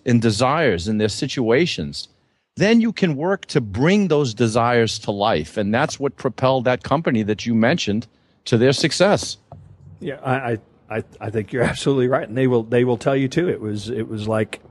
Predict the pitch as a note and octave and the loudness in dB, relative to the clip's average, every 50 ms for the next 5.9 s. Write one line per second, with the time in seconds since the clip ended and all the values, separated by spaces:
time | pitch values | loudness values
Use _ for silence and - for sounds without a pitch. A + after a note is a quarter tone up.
0 | - - - G2 G2 A#2 B2+ - A#2 G#2+ G2 G#2 - G#2 G#2 C3 B2 B2+ B2 C#3+ | -16 -12 -10 -8 -6 -8 -6 -6 -6 -6 -6 -4 -4 -2 2 2 2 2 2 0
1 | C3 G#2+ A2 A#2+ C3+ D3 A#2+ A2 F2 F2 F#2+ G2 F2+ - - - G#2+ G#2 G2+ G#2 | 0 0 2 0 0 0 -2 -6 -10 -10 -10 -12 -12 -14 -12 -10 -8 -8 -8 -6
2 | G2 G#2 G#2+ G#2 G2+ A2 A2+ - - - B2 A#2+ A#2+ A#2 A2+ - - - - C3 | -6 -4 -4 -4 -4 -4 -6 -6 -4 -4 -4 -2 -2 -2 -4 -6 -8 -6 -2 0
3 | B2 A#2+ A#2 A#2+ A#2 A#2+ A2+ A2 A2 G#2+ G#2 - B2 A#2+ A#2 A2 A2+ A2 G#2 - | 2 2 2 4 4 2 2 0 -2 -2 -2 0 0 0 0 -2 -4 -4 -4 -4
4 | A2 F#2+ A#2 D#3 E3+ - - - - - _ _ _ _ _ _ _ _ _ _ | -4 -4 -4 -4 -6 -8 -16 -18 -18 -20 _ _ _ _ _ _ _ _ _ _
5 | _ _ _ _ _ _ _ _ _ _ _ - D3+ C#3 C#3 B2+ C3+ - | _ _ _ _ _ _ _ _ _ _ _ -2 0 2 2 0 -2 -4